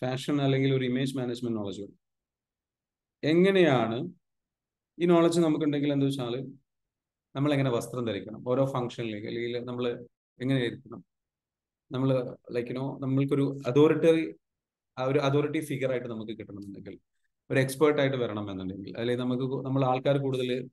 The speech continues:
അക്സെപ്റ്റ് ചെയ്യുന്ന രീതിയിലുള്ള സെഷൻ, ഇതിനൊക്കെ കുറേ നോളജുകളുണ്ട്. ഷബാന ജാസ്മിൻ പറഞ്ഞു, "എല്ലാത്തിനും ഒരു mentor വേണം."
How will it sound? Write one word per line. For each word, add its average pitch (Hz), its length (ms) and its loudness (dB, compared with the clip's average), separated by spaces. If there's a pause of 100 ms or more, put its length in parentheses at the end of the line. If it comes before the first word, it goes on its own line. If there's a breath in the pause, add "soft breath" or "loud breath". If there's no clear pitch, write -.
അക്സെപ്റ്റ് 135 320 -6
ചെയ്യുന്ന 123 260 -2
രീതിയിലുള്ള 107 460 -8
സെഷൻ, 104 280 -18 (520)
ഇതിനൊക്കെ 202 300 2
കുറേ 185 200 2
നോളജുകളുണ്ട്. 139 800 2 (2250)
ഷബാന 139 300 0
ജാസ്മിൻ 147 260 -4
പറഞ്ഞു, 143 240 -4
"എല്ലാത്തിനും 147 460 2
ഒരു 139 80 -2
mentor 107 280 -4
വേണം." 101 260 -8